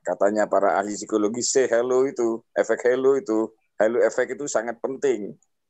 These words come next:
terhadap keberhasilan satu program. Nah, halo efek ini perlu kita diskusikan nanti. Bagaimana membuat halo efek pertama supaya pertama terpenga-, terperangah, oh ternyata ini memang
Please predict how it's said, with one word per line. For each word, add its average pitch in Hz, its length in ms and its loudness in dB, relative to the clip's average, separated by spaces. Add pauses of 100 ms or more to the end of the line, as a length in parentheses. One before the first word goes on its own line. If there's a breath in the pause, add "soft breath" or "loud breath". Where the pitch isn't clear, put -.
(120)
terhadap 104 380 0
keberhasilan 110 480 0
satu 104 240 -4
program. 92 500 -4 (640)
Nah, 82 220 -4 (420)
halo 107 220 2
efek 107 480 -2
ini 127 340 0 (320)
perlu 90 240 -4
kita 110 240 0
diskusikan 101 640 -4
nanti. 92 180 -10
Bagaimana 107 560 -2
membuat 107 480 -2 (460)
halo 117 180 0
efek 107 320 -2
pertama 113 400 0
supaya 113 300 0
pertama 110 420 -4 (400)
terpenga-, 104 480 -2
terperangah, 104 600 0 (120)
oh - 160 0 (160)
ternyata 95 400 0
ini 113 160 -2
memang 110 240 -4